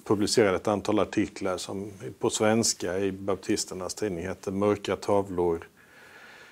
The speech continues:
från Kongofristaten, men som också publicerades i engelska och amerikanska tidningar.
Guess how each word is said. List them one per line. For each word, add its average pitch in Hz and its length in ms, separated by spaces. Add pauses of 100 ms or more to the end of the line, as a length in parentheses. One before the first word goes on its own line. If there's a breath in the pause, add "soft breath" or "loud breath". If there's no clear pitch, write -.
(320 loud breath)
från 95 260
Kongofristaten, 95 1300
men 101 100
som 117 220
också 101 260
publicerades 92 880
i 104 60
engelska 92 560
och 90 60
amerikanska 92 680
tidningar. 92 760